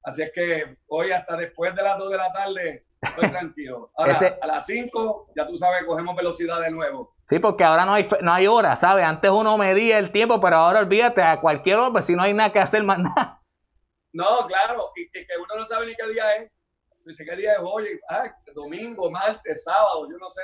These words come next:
Speaker 1: la gente está. Hoy yo estaba en una conversación y la persona me dice, "¿Qué día es hoy?". Yo digo, "No, es jueves". Yo creo que es jueves.
Speaker 2: <laughs>
Speaker 1: Y es jueves.
Speaker 2: Sa-, sí, porque el viernes eso no se olvida. Yo sé cuándo es viernes, sábado y domingo. Los demás, de lunes a jueves, ando <laughs> perdido.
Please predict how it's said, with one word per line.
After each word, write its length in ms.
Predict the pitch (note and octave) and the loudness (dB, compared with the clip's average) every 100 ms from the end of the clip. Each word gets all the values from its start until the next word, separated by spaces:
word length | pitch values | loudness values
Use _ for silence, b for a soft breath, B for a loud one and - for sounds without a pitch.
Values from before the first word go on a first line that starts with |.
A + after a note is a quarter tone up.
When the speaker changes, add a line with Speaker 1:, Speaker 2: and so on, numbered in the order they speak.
| F#3+ | -10
Speaker 1:
la 80 | D3+ | -10
gente 220 | D#3+ - F#3 | -12 -16 -14
está. 160 | F#3+ F#3+ E3+ - _ _ _ | -10 -6 -6 -8 _ _ _
Hoy 60 | E3+ | -8
yo 60 | G3+ | -6
estaba 220 | G3+ A3 | -4 -4
en 60 | G#3+ | -4
una 120 | G#3+ | -8
conversación 680 | G#3 G3+ F#3+ F#3+ G3+ A3 G#3+ | -10 -12 -10 -10 -8 -10 -10
y 40 | |
la 160 | F3+ E3 | -8 -10
persona 260 | E3+ D#3 F3+ | -12 -12 -12
me 60 | |
dice, 220 | E3+ D#3+ - _ _ _ | -12 -18 -20 _ _ _
"¿Qué 80 | F#3 | -10
día 140 | A3 B3 | -4 -2
es 60 | A3 | -2
hoy?". 100 | F#3 | -4
Yo 80 | |
digo, 140 | F3+ E3+ | -8 -10
"No, 160 | E3+ G#3 | -10 -10
es 140 | G#3 | -10
jueves". 400 | F3 F#3 G#3+ F3 _ _ _ | -8 -8 -6 -12 _ _ _
Yo 140 | E3 F3+ | -10 -2
creo 280 | F3+ E3 | -2 -2
que 60 | D#3+ | -4
es 60 | F3 | -4
jueves. 420 | E3+ D#3+ C#3+ C3 _ - | -6 -8 -12 -18 _ -4
Speaker 2:
<laughs> 300 | - - G3 | -2 0 0
Speaker 1:
Y 40 | - | 2
es 60 | |
jueves. 180 | F#3 D#3+ | -2 0
Speaker 2:
Sa-, 340 | C3 C#3 - - - | 2 2 -2 -20 0
sí, 140 | F3 | 2
porque 540 | A3 G3+ F3 D#3 D#3 | 4 4 4 4 4
el 100 | D3+ | 2
viernes 340 | C#3+ E3 G3 A3 | 2 2 2 2
eso 180 | G3+ G3+ | 2 2
no 100 | G3+ | 4
se 100 | A3 | 2
olvida. 400 | F#3+ G#3+ A#3 D#3+ | 2 2 4 4
Yo 160 | D#3+ | 4
sé 160 | E3 A3 | 2 2
cuándo 260 | G#3+ G#3+ G#3+ | 2 2 2
es 80 | |
viernes, 320 | F#3 A3 A3 G3 | 2 2 0 2
sábado 220 | G#3+ A3+ | 4 4
y 20 | |
domingo. 460 | G#3+ G3 G#3+ G3 E3 | 2 2 0 2 4
Los 160 | D#3 | 4
demás, 400 | D#3 D#3 G3 G#3 | 2 2 2 4
de 100 | F3 | 4
lunes 240 | D#3 F#3 G#3 | 2 2 2
a 140 | G#3 | 2
jueves, 300 | F#3+ G#3 G#3+ | 4 4 2
ando 240 | G3 G3 G3+ | 2 2 4
<laughs> 0 | |
perdido. 680 | F#3 F3 - G#3 G3+ C#3+ | 2 2 0 0 0 -4